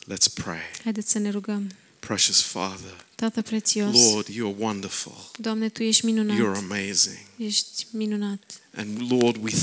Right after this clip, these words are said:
Speaker 1: thank you tonight
Speaker 2: Și, Doamne, îți mulțumim în această seară
Speaker 1: for your heart
Speaker 2: pentru inima ta
Speaker 1: that gives liberally to us.
Speaker 2: care ne dă cu mână largă nouă.
Speaker 1: Lord, how much we need you.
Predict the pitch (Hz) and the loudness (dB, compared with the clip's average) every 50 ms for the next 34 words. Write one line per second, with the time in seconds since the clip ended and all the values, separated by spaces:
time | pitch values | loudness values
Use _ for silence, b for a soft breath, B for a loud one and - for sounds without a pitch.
0 | - - 160 139 135 127 120 - - 110 - - - 113 101 101 95 87 85 82 | 2 2 2 2 0 0 0 -4 -6 0 0 0 0 0 -2 -6 -8 -8 -10 -12
1 | - - - - - - - - - - 233 220 220 214 220 214 - 226 220 214 | -14 -14 -16 -16 -16 -8 -6 -6 -2 0 2 2 2 4 4 2 4 2 2 2
2 | - 233 233 226 220 214 208 208 - 214 208 - - - - - - 214 208 202 | 2 2 4 4 2 2 2 2 0 2 2 0 2 4 4 4 4 4 2 0
3 | 202 202 202 202 202 - - - - - 135 117 117 107 98 - - - - - | -2 -4 -6 -8 -10 -10 -6 -4 -2 -2 0 0 0 0 0 -2 -4 -4 -4 -4
4 | 135 117 104 90 85 - - - - - _ _ _ _ _ _ _ - 220 196 | -4 -4 -4 -6 -8 -10 -12 -14 -14 -18 _ _ _ _ _ _ _ -4 -4 -4
5 | - - 214 208 214 214 214 233 226 220 214 214 202 190 190 185 - 196 190 196 | -4 -4 -2 -2 -2 -2 0 0 0 0 2 0 0 -2 -4 -6 -6 -6 -8 -8
6 | 185 190 - _ - 107 120 110 - 98 - 131 131 120 110 110 - 104 107 113 | -8 -12 -16 _ -4 -4 -4 -4 -2 0 2 4 4 4 6 4 4 4 4 0
7 | 120 117 98 113 113 107 98 95 95 90 - - - - 98 90 92 92 - - | 0 0 0 0 0 0 0 -2 -6 0 0 2 2 2 -2 -6 -8 -8 -4 -2
8 | - - - - - 220 220 208 214 214 214 208 196 226 233 226 - - 220 220 | -2 -2 -2 -2 -2 -2 0 0 0 0 0 0 0 0 0 0 -2 -2 -2 0
9 | 214 214 202 202 208 208 202 202 196 202 196 196 202 196 196 196 202 208 202 - | 0 0 0 0 0 -2 -2 -4 -6 -6 -4 -4 -4 -4 -4 -4 -4 -6 -8 -10
10 | - _ - - 120 127 131 131 131 123 120 113 - - 143 139 131 131 131 - | -14 _ -10 -2 0 2 2 4 2 2 0 0 0 2 2 2 4 2 2 4
11 | - - - 131 123 - - - 113 117 117 107 101 104 101 101 | 4 4 4 2 0 -2 -4 -8 -6 -6 -6 -6 -6 -8 -8 -10